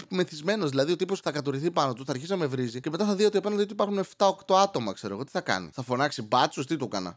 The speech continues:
Επιτέθηκε, ναι, τον κούνησε ενώ κατουρούσε δημόσια.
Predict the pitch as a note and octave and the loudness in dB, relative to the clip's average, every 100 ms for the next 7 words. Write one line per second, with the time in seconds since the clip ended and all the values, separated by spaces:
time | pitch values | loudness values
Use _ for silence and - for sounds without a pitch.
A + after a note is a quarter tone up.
0 | G3+ G3 - - F3+ F#3+ G#3+ F3 F3+ D3 | -2 -2 0 2 4 2 -2 0 2 2
1 | C3+ F3 C#3+ D3 D3+ C#3+ C#3+ D#3+ C3 C3+ | 2 2 4 2 4 2 2 0 -2 0
2 | D3 B2 E2+ | 0 0 -4